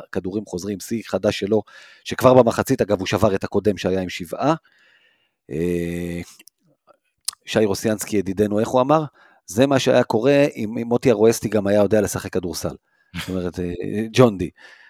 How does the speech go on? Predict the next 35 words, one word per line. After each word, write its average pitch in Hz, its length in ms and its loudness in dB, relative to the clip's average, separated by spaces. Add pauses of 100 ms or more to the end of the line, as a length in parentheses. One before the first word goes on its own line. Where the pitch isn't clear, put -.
(160)
אה, 95 540 -4 (720)
וזה 110 200 8
הוא 170 80 12
עשה, 175 220 12
אגב, 160 240 8
בלי 165 180 10
הערכה, 95 400 8
אתה 82 120 -6
יודע, 98 160 2
בניגוד 101 320 2
לאחרים 113 360 2
שהנתונים 110 480 -2
תמיד 110 280 -2
במשחק 98 340 -2
של 113 100 2
ארבעים 107 280 2
וחמש 110 240 -2
דקות 117 340 2
מתנפחים 117 500 -4
למעלה, 120 380 4
ג'ון 123 180 0
די 127 60 0
יצא 117 240 4
בחמש 107 380 0
עבירות 104 340 0
לפני 127 240 -2
הערכה 87 440 -2
הזאת, 95 240 -6 (880)
אה, 87 340 -4
קיבל 131 180 8
את 131 100 8
החמישייה 113 540 6
גם, 104 160 2
צריך 92 320 -4
להגיד, 90 260 -4